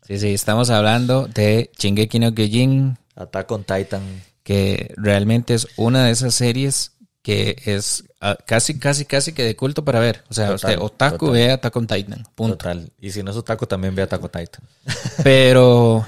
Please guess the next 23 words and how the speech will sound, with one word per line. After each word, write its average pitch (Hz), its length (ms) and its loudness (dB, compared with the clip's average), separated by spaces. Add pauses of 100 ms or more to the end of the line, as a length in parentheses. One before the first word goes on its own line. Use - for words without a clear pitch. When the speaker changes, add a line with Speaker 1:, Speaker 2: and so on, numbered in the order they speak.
(120)
Speaker 1:
el, 117 200 -2
el 107 560 -2
tema 117 260 0
con 120 140 2
esta 117 240 0
serie 120 320 -2
es 123 140 -6
que 120 260 -2
la 101 720 -6 (380)
empresa 107 480 -4
que, 107 340 -4
que 104 240 -10
hace 107 260 -4
la 117 80 -2
animación 117 580 -2 (220)
decidió 104 380 0
sacar 113 300 -2
la 107 140 0
última 113 340 -4
temporada 110 400 -4
y 107 60 -4
ya 110 100 -4
va 110 200 -4